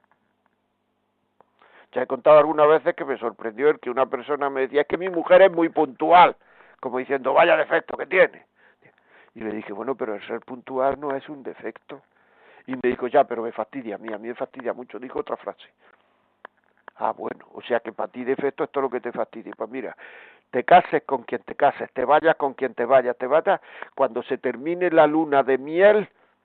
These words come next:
empezará la luna de los defectos.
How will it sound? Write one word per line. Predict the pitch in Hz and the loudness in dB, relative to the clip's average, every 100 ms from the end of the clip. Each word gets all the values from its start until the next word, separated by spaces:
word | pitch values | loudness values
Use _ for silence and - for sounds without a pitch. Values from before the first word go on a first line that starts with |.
| _ _ _ _ - | _ _ _ _ -16
empezará | - 123 120 127 | -10 -2 2 6
la | 139 | 6
luna | 123 127 135 135 | 6 2 -2 -2
de | |
los | 120 110 | -2 -6
defectos. | 104 - - _ - | -10 -16 -18 _ -20